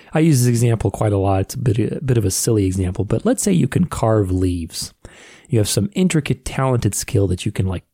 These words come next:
make little artistic, kinda like jack-o'-lanterns, but with leaves. And, you know, that's a very unique and very different type of skill. But if that's your only skill set, you're only able to contribute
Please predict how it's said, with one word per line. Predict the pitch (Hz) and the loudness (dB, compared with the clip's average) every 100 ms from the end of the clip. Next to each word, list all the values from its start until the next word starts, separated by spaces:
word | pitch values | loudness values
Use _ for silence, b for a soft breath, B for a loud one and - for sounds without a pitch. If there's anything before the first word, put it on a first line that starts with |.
| _ - | _ -8
make | 110 104 107 | -4 -2 0
little | 98 - | -2 -2
artistic, | - - - - - | -6 -4 -4 -4 -4
kinda | - 127 | -2 0
like | 110 95 | 0 0
jack-o'-lanterns, | 113 104 117 104 98 101 - | 0 0 0 0 0 -2 -2
but | - | -4
with | 92 - | -4 -4
leaves. | 92 82 - - - B B B B B B B B | -4 -6 -10 -14 -16 B B B B B B B B
And, | 117 | 0
you | |
know, | 120 | 2
that's | 117 156 | 2 2
a | 131 | 2
very | 120 113 | 4 4
unique | 104 98 107 120 - | 2 2 2 0 -4
and | 113 92 95 | -6 -4 -2
very | 104 98 | -2 0
different | 101 101 95 - | -2 -2 -4 -4
type | 98 98 | -4 -4
of | |
skill. | - - - - 87 85 - _ - B B B B B - | -6 -8 -10 -4 -2 -2 -6 _ -20 B B B B B -2
But | 104 - - | 0 -2 -2
if | 110 | -2
that's | 185 196 | 0 0
your | - - | 0 0
only | 131 127 110 | 2 2 0
skill | - - 127 | -2 0 0
set, | - 92 - - _ - | 0 -2 -4 -8 _ -6
you're | 113 - | -6 -2
only | 127 151 156 - | 0 0 -2 -2
able | 143 135 | 0 0
to | - | 0
contribute | - 98 - 120 98 | -2 -2 0 -2 -2